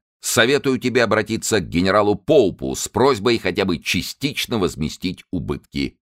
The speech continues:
Жаль, что тебя тут нет, Джордж. Ной ответил ему так:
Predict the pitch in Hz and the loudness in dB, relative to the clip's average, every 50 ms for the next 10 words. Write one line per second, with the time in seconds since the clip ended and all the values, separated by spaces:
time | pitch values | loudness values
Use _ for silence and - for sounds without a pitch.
0 | _ - 67 65 - - 135 143 131 110 - - - - 82 - 73 78 87 - | _ -14 -10 -2 2 4 4 4 2 0 -6 -8 -6 -6 -6 -4 -2 -2 -2 -2
1 | - 78 - _ - 57 57 58 57 52 - _ _ _ _ - 58 53 - - | -2 -6 -8 _ -12 -10 -8 -6 -8 -8 -10 _ _ _ _ -18 -14 -8 -4 -2
2 | 90 - - - - - - _ _ _ _ _ _ _ _ _ _ _ - 98 | -2 -2 -4 -6 -10 -10 -10 _ _ _ _ _ _ _ _ _ _ _ 0 2
3 | 107 127 139 143 - - - 85 - 82 90 92 - - 85 85 80 73 76 76 | 2 4 2 2 -2 -4 -8 -8 -4 -4 -4 -2 -2 -2 -4 -4 -2 -2 -2 -2
4 | 71 - - 60 - - - - | -4 -4 -4 -4 -6 -6 -8 -18